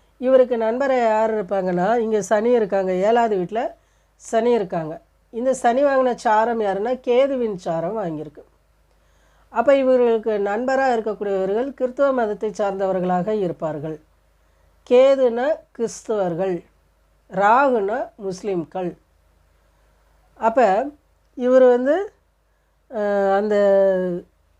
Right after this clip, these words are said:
கிறிஸ்துவ மதத்தை சார்ந்த நண்பர்களாக, நண்பர்கள் இவர்களுக்கு இருப்பார்கள். அதே போல இவர் திருமணம் பண்றதும் கிறிஸ்துவ மதத்தை சார்ந்தவராக தான் இருக்கணும்.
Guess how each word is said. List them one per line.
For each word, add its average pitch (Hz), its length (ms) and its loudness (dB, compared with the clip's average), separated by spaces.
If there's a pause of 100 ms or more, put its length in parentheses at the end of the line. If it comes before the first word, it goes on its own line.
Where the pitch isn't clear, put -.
(380)
கிறிஸ்துவ 262 520 0
மதத்தை 233 600 -4
சார்ந்த 214 420 -2
நண்பர்களாக, 190 840 -2 (100)
நண்பர்கள் 214 540 -2
இவர்களுக்கு 180 500 -2
இருப்பார்கள். 151 460 -8 (640)
அதே 233 420 2
போல 214 440 -2
இவர் 233 340 -4
திருமணம் 254 440 -4
பண்றதும் 220 600 -2 (460)
கிறிஸ்துவ 262 340 -2
மதத்தை 220 360 -2
சார்ந்தவராக 180 720 -2
தான் 214 220 -2
இருக்கணும். 165 440 -6